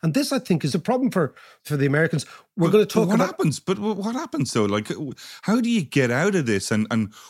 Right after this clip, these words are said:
Speaker 2: what do you want to
Speaker 1: Well,
Speaker 2: get out of it?
Speaker 1: the fascinating thing is, like, if it was Britain, like Brexit, it's also
Speaker 2: Mm.
Speaker 1: huge contradictions. Right? It wouldn't matter 'cause Britain doesn't matter in the world. Right?
Speaker 2: Right.
Speaker 1: Do you know what I mean? It doesn't
Speaker 2: Yeah.
Speaker 1: matter, right?
Speaker 2: Or not as much.
Speaker 1: Nobody's looking over their shoulder thinking, "What's Britain doing at the top table?"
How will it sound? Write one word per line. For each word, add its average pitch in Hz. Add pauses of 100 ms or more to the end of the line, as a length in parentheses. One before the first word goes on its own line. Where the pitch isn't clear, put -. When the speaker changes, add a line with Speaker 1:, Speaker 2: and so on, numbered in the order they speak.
(100)
Speaker 2:
what 165
do 180
you 151
want 156
to 110
Speaker 1:
Well, -
Speaker 2:
get 104
out 170
of 175
it? -
Speaker 1:
the 180
fascinating 190
thing 135
is, 123
like, -
if 214
it 339
was 247
Britain, 147
like 135
Brexit, 143
it's 185
also 135
Speaker 2:
Mm. 123 (120)
Speaker 1:
huge -
contradictions. 127
Right? -
It 226
wouldn't 240
matter 208
'cause 170
Britain 196
doesn't 156
matter 165
in 127
the 117
world. - (320)
Right? 185
Speaker 2:
Right. - (140)
Speaker 1:
Do 359
you 349
know 339
what -
I 302
mean? 294
It 277
doesn't 254
Speaker 2:
Yeah. 208
Speaker 1:
matter, 131
right? 143 (100)
Speaker 2:
Or 139
not 180
as 123
much. 95
Speaker 1:
Nobody's 247
looking 175
over 139
their 131
shoulder 127
thinking, 117
"What's 131
Britain 139
doing 113 (160)
at 160
the -
top -
table?" 101